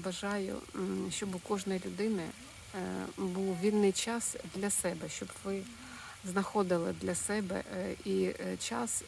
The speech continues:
і робили щось приємне, і був час для відпочинку, можливо, для якоїсь іншої, м, ну, вашої мети. Ну, наприклад, я люблю їздити на велосипеді. Сьогодні я поїхала, проколола колесо.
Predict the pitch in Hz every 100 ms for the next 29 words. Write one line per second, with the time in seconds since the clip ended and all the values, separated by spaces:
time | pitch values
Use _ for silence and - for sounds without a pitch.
0 | - 214 190 - 190 196 185 220 185 160
1 | 214 - - 208 175 170 165 - - 202
2 | 175 208 214 202 - 208 196 - 185 190
3 | 185 - 196 - 233 214 - - - -
4 | - - - 185 185 196 214 202 180 190
5 | 190 190 185 185 - 208 - - 220 -
6 | 180 190 190 185 185 - - - 175 -
7 | - - 208 196 185 185 185 185 180 180
8 | 175 170 - - - - - - 185 180
9 | 185 175 180 202 214 190 165 170 175 202
10 | 190 180 175 180 175 180 - - - 170
11 | - - - 208 208 202 208 220 233 175
12 | 170 - - 180 180 185 175 - - -
13 | 190 180 - -